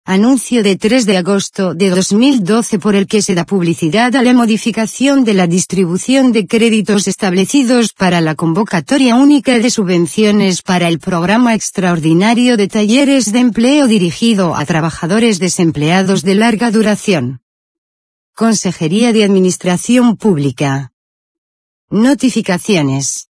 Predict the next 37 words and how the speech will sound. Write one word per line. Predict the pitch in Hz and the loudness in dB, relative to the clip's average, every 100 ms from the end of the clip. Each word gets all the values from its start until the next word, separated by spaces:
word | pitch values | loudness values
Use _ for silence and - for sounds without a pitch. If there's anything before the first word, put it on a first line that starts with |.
| _ _ _ | _ _ _
Anuncio | 180 190 240 262 - 233 | -2 2 2 0 0 0
de | 214 | 2
veintitrés | 214 202 202 160 208 262 | 2 2 -2 -2 0 0
de | 214 | -2
julio | 208 - 294 254 240 | -4 2 2 4 2
de | |
dos | 214 196 202 | 0 0 2
mil | 240 277 202 | 2 2 0
doce | 285 - 277 | -2 -2 -4
sobre | - 247 247 233 | 0 0 2 2
notificación | 233 190 190 208 190 185 - 277 285 262 | 0 -2 -2 -2 -2 -4 0 0 2 2
de | 214 | 2
resolución | 208 220 226 196 190 247 240 233 196 | 0 -2 -2 -2 -2 0 2 2 2
del | 185 | 0
procedimiento | 151 180 - 175 156 165 214 226 190 208 | 0 -4 -2 -2 0 2 4 2 2 0
de | 196 | 2
reintegro | 196 196 190 233 208 247 233 | 2 2 2 0 0 0 0
por | 170 156 | -2 -4
pago | - 254 240 233 | -2 0 2 2
indebido | 196 175 175 226 269 247 | 4 2 2 0 0 0
de | 220 | 0
retribuciones | 214 202 175 190 175 - 247 247 233 - | 0 0 0 -2 -2 -2 0 2 0 0
en | 214 | 0
el | 185 | 0
expediente | 175 - - 170 226 302 262 240 | 0 -4 -4 0 2 2 2 2
número | 247 226 185 160 | 4 2 0 0
N | 165 214 240 - | 0 2 2 0
N | 202 233 196 | 0 2 2
barra | 185 214 208 208 | 2 2 2 0
dos | 180 175 170 | 0 0 2
mil | 240 254 190 | 4 4 2
doce | 180 - 175 | 0 0 -2
barra | 165 240 240 | 0 0 2
novecientos | 220 202 180 - 196 165 196 - | 2 2 0 0 0 2 -2 -4
treinta | - 202 196 190 | -2 0 0 2
y | 190 | 0
ocho. | 80 - - 135 | -2 -6 -10 -12